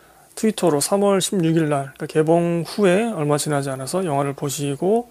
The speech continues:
트위터 쪽에 감상을 남겨주셨는데, 어, 한편의 연극 같다. 그리고 무대가 일제강점기 때 징집되어서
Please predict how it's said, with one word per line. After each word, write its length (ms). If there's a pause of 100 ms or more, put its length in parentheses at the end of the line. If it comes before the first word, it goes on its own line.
(320)
트위터 360
쪽에 580
감상을 480
남겨주셨는데, 880 (1400)
어, 120
한편의 440
연극 360
같다. 680 (100)
그리고 240
무대가 640
일제강점기 920 (120)
때 180
징집되어서 960